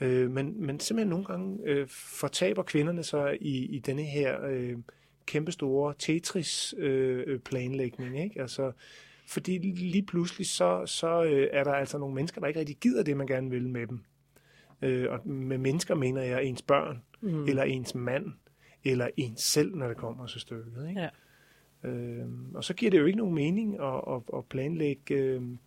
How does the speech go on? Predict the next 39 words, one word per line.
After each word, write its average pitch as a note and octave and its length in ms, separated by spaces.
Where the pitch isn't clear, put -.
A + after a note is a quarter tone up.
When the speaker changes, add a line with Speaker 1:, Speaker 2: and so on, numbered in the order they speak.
Speaker 1:
fjorten D#3 340
dage C#3 220
eller C3+ 140
tre D#3 260
uger C3+ 200
frem, B2+ 320
vel? D3 320
Eller, B2 460
øhm, A#2+ 720
allerede C3+ 320
nu C3+ 140
beskæftige C#3+ 520
sig C3 120
med, B2+ 140
hvor B2+ 120
man C3 120
skal C3 140
hen B2+ 120
på C#3+ 100
efterårsferie C3 720
i B2+ 100
to C3 220
tusind C#3 280
og C3 60
sytten, C3 380
vel? D#3 80
Speaker 2:
Mm. D3 260
Det F#3 80
kan F#3 100
jeg E3 80
også B2 160
genkende, B2+ 420
og, C3 80
og, C3+ 280
Speaker 1:
Ja. E3+ 60
Speaker 2:
øh, C#3 180
og F3 100
det F3+ 120
kan, D3+ 240